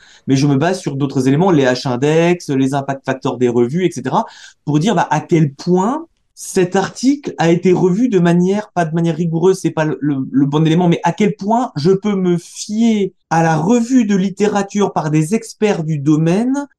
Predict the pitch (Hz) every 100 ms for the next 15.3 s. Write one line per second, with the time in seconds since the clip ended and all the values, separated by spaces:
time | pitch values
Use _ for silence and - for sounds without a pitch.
0 | - 202 - - 254 262 - 240 196 208
1 | 202 262 262 196 185 185 220 - 185 180
2 | 208 233 180 147 113 107 _ - 175 180
3 | 180 214 190 185 165 165 254 240 190 185
4 | 175 180 160 165 170 165 165 170 185 185
5 | 220 208 196 208 202 160 151 156 131 139
6 | 135 233 302 _ _ _ - 127 127 127
7 | 131 139 135 127 117 120 123 190 - _
8 | - - _ - 127 127 165 190 202 190
9 | 180 185 185 196 139 135 139 131 131 131
10 | 135 254 294 - - 120 120 135 202 208
11 | 143 123 117 120 160 262 - _ _ 127
12 | 131 175 - 240 247 175 - - 294 226
13 | 202 196 190 202 160 151 156 151 139 147
14 | 165 262 151 135 185 196 190 - 190 -
15 | 180 151 117